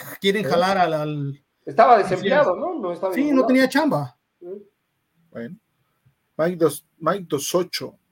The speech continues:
Speaker 2: Saludos, yo salí de Guerreros Aztecas y de Carneros de Guadalajara.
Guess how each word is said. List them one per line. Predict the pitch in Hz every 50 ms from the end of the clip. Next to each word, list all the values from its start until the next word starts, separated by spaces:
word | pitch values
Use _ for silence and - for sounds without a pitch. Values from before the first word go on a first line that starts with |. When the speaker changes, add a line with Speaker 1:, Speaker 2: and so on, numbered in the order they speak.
| _ _
Speaker 2:
Saludos, | - - 135 143 160 156 170 170 156 151 -
yo | 139 151 170
salí | 170 - 160 151 165
de | 165 165
Guerreros | 139 139 135 143 160 147 -
Aztecas | 135 - - - 156 156 - 180 175 170 -
y | 131
de | 123 120
Carneros | - 131 123 127 147 151 143
de | 139 131
Guadalajara. | 123 117 113 117 110 - 139